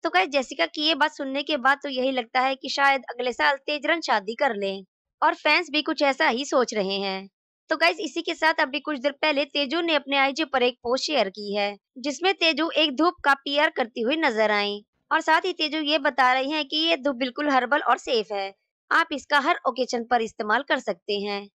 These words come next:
और इसी के साथ तेजू ने ये भी बताया कि इस धूप को बनाने के लिए कौन कौन से इंग्रेडिएंट का इस्तेमाल किया गया है।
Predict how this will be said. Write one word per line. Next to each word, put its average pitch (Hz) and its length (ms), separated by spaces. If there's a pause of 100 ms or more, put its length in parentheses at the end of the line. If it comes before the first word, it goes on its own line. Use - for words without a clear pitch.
(260)
और 269 120
इसी 285 160
के 359 120
साथ 339 220
तेजू 294 320
ने 320 80
ये 294 200
भी 285 120
बताया 262 440
कि 262 160
इस 349 240
धूप 294 200
को 262 80
बनाने 247 400
के 277 160
लिए 254 180
कौन 311 240
कौन 269 160
से 240 140
इंग्रेडिएंट 254 560
का 254 120
इस्तेमाल 208 440
किया 254 300
गया 196 280
है। 202 300